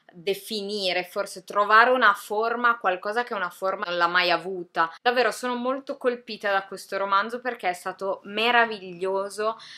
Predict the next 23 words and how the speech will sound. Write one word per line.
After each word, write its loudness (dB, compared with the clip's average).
Anche 4
ascoltandolo -2
in 0
audiobook 0
ho -4
dovuto -8
fermare -4
più -8
volte -2
per -6
appuntarmi -6
ciò -12
che -12
veniva -2
detto, -4
ciò -14
che -10
veniva -4
scritto, -12
perché -4
la 2
Durastanti -2
è 0